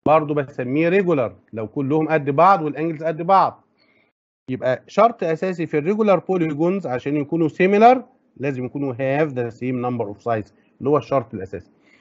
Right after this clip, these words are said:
يبقى انا ممكن اقول هنا ايه؟ All equilateral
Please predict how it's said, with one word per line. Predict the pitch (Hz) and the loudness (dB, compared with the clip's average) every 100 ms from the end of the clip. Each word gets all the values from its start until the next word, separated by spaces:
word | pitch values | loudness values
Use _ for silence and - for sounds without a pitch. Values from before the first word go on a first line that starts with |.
| _ | _
يبقى | 143 160 220 | -2 2 2
انا | 233 | 4
ممكن | 220 226 208 | 4 2 2
اقول | 170 170 165 | 2 2 2
هنا | 151 135 | 2 0
ايه؟ | 107 107 - _ _ _ _ _ | -2 -6 -8 _ _ _ _ _
All | 208 247 226 185 | 8 10 10 6
equilateral | - 160 180 185 165 147 | 2 2 2 0 -2 -4